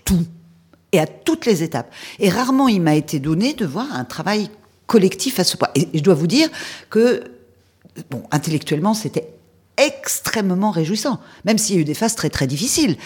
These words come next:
parce que, évidemment, on n'était pas toujours d'accord entre nous. Donc, c'est un travail totalement collectif, et je connais peu d'exemples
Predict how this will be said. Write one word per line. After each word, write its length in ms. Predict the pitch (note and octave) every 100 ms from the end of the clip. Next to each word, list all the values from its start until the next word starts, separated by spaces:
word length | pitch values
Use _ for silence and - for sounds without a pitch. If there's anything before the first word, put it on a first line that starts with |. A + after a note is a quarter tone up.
| -
parce 120 | - -
que, 80 | -
évidemment, 380 | A3+ F#3+ D3+ G#3
on 60 | C4+
n'était 220 | D#3+ C#3+
pas 140 | G3+
toujours 340 | A#3 E3+ D#3 A#3
d'accord 320 | C#3 - A3
entre 280 | C#3+ - A#3+
nous. 180 | A3+ - - - -
Donc, 320 | F3+ B3+ G#3 - - -
c'est 200 | - C4+
un 120 | C4+
travail 440 | - F#3 A3 A3+ - _ _ -
totalement 360 | C#4+ C4 G3+ G3
collectif, 460 | F#3+ E3 - D4+
et 60 | -
je 100 | D#3+
connais 240 | - D#3+
peu 320 | D#3+ - D#4
d'exemples 640 | E4 B3 D#3 E3 F#3 -